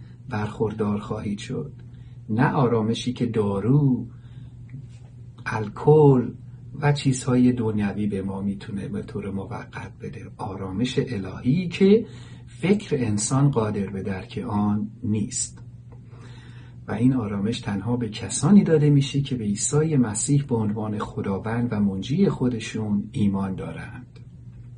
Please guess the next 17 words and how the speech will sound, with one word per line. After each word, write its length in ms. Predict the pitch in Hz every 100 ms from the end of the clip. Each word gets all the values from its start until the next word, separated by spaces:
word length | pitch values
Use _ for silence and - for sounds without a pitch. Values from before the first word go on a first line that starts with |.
| - - - - - - - - - - -
عزیزان، 480 | 131 131 127 127 117
مثال 500 | 110 - 135 160 165
دوم 600 | 135 117 107 120 165 151
برای 340 | 110 117 139 139
آموزش 720 | 117 110 104 104 151 - -
این 240 | - 139
که 140 | 127 127
چطور 500 | - 101 - 233 214
بر 240 | 147 117
بیقراری‌های 840 | 110 107 110 107 101 101 131 208
خودمون 480 | 208 120 110 104 98
غلبه 400 | 104 98 98 98
کنیم 340 | - 95 131
رو 180 | 170 185
در 220 | 123 104
انجیل 320 | 101 95 120 131
یوحنا 1000 | 127 104 98 98 90 87 107 185 277